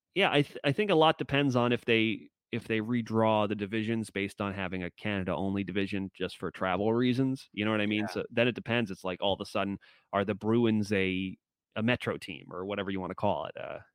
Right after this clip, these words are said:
Speaker 1: you know, a continental East Coast <laughs> team. Yeah. So I don't know who they're, you know, Buffalo, you assume will finally be a little bit better. Uh, Panthers probably took a step back.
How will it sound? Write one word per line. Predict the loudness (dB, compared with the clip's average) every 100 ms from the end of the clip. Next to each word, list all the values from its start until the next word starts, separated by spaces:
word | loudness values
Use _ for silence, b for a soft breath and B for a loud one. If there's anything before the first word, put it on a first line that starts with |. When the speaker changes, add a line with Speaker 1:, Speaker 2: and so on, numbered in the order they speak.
| _
Speaker 1:
you | -8
know, | -6
a | -6
continental | -4 -4 -2 -4 -4 -4
East | -2
Coast | 2 2 0
<laughs> |
team. | -4 -6 -6 -2
Yeah. | -2 -2 B B B B -18
So | 0 4
I | 6
don't | 6
know | 4
who | 4
they're, | 4 4 4 -2 _ _ _ _
you | -4
know, | -2 -4 -6
Buffalo, | 2 4 4 6 6
you | 6 4
assume | 4 2 4
will | 2
finally | 0 0 0 2 0 -2
be | -2
a | 0
little | 0 -2
bit | -4 -2
better. | 0 0 -2 -6 _ _ _ _
Uh, | -6 -6
Panthers | -2 0 2 2 2
probably | 4 2
took | 2 -2
a |
step | -6 0 0 0
back. | 0 0 -2 -8